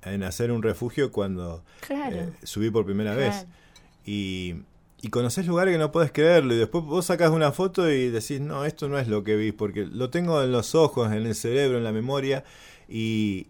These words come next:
Speaker 1: y es fantástico. Y, y viajar también, tener la posibilidad de viajar a otros lugares.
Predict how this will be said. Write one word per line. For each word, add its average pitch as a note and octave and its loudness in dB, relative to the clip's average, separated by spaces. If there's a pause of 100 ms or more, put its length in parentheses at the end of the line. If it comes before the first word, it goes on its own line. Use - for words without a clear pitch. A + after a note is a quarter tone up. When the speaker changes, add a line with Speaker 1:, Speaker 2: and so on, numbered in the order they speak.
Speaker 1:
y B2 -10
es C3 -8
fantástico. A#2+ -6
Y, G2+ -4
y A2 -6
viajar C#3 6
también, A#2+ 2
tener G#2+ -2
la A#2+ 0
posibilidad A2 -4
de G2 -2
viajar G2+ -6
a A2+ -2
otros G2+ -10
lugares. B2 -4